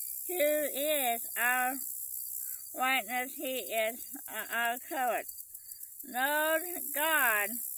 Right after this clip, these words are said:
thank you for giving me grace and with you in is not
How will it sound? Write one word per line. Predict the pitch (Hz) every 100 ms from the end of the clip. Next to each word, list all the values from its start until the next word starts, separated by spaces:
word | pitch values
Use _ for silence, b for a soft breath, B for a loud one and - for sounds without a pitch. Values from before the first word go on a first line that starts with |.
| - - - - - - - B B B B -
thank | 254 294 330 320
you | 277 277
for | 320 262 262 247 233 247
giving | 254 277 285 269
me | 254 247 247 269 277 -
grace | 233 240 247 285 -
and | 226 226 247 - - B B B B -
with | 214 240 262 -
you | 240 233 226 -
in | 214 220 214 240 - - -
is | 214 220 208 226 - - - - - - - -
not | 240 247 262